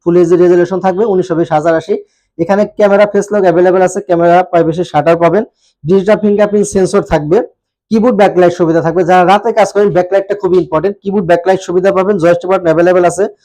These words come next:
টাইপ সি চার্জার থাকবে। ল্যাপটপটার সাথে আপনি টাইপ সি চার্জার পাবেন, মাত্র সাত আটশোশো গ্রাম ওয়েট।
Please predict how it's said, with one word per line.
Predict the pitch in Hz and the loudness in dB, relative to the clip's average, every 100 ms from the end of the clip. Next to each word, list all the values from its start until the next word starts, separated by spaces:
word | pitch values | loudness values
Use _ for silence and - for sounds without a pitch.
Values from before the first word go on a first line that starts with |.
| _ _ - | _ _ 0
টাইপ | 196 214 | 2 2
সি | - 226 | -2 -4
চার্জার | 202 165 175 - | 0 2 0 -2
থাকবে। | 135 113 113 _ _ - | -8 -10 -20 _ _ -4
ল্যাপটপটার | 165 165 160 196 | -2 -2 -2 -2
সাথে | 190 185 196 | -2 0 -2
আপনি | 214 208 - | -2 -8 -4
টাইপ | 175 180 | 0 0
সি | - 196 | -2 -2
চার্জার | 165 151 170 170 | -2 0 0 2
পাবেন, | 180 220 | 0 0
মাত্র | 180 196 - 359 370 233 - _ | -2 -2 -2 -2 -2 -4 -12 _
সাত | - 214 226 | -4 -2 0
আটশোশো | 226 220 - 202 185 | -2 -4 -6 -6 -4
গ্রাম | 170 190 180 139 | -2 0 0 -4
ওয়েট। | 135 | -6